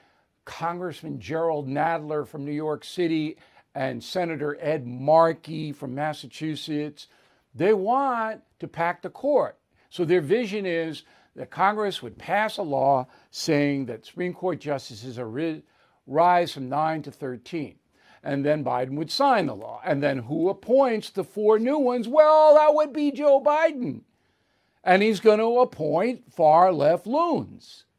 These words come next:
That's the play. But it's clearly unconstitutional. Everyone knows that. It would never, if, it's not gonna pass. Because Nancy Pelosi came out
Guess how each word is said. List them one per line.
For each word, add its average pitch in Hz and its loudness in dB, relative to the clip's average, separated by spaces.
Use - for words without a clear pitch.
That's 127 -2
the 185 0
play. 285 0
But 202 10
it's 190 -2
clearly 214 0
unconstitutional. 113 -8
Everyone 147 4
knows 156 6
that. 90 -4
It 147 -2
would 147 -2
never, 190 4
if, 185 -2
it's - -10
not 240 -2
gonna 107 -8
pass. - -12
Because 151 -2
Nancy 190 -2
Pelosi 226 4
came 175 -6
out 156 -4